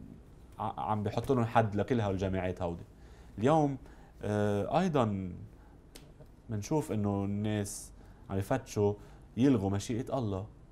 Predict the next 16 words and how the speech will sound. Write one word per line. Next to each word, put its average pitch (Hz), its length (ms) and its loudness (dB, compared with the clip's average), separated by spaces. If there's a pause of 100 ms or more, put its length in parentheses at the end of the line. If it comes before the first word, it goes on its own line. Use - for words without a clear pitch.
(400)
إن 104 40 -10
كان 117 220 0
من 104 120 0
القوانين، 104 680 0
إن 92 80 -8
كان 101 240 -2
من 95 300 -4
الحكم، 117 320 -2
إن 95 220 -6
كان 101 200 -4
من 98 100 -4
النظام. 98 540 -4 (540)
فكر 117 300 2
مثلًا 101 260 0
بدول 101 300 6
الغرب 101 340 4